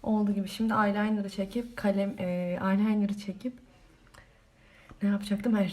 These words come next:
rimeli sürüp üstümü değiştireceğim inşallah nasip olursa. Forma var bir tane.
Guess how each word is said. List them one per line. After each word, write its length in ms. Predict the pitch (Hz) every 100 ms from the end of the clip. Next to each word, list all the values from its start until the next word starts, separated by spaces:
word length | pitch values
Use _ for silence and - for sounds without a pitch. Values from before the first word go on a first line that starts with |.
| 202
rimeli 240 | 208 214
sürüp 500 | - 214 214 240 -
üstümü 340 | 202 - 202 196
değiştireceğim 720 | 185 180 - 175 180 196 208
inşallah 560 | 180 165 - 160 - 180
nasip 360 | 170 - -
olursa. 500 | 175 170 175 - 202 220 220 - - - - - - - - - - -
Forma 340 | 220 214 208 185
var 200 | 190 190
bir 140 | -
tane. 300 | 202 190 220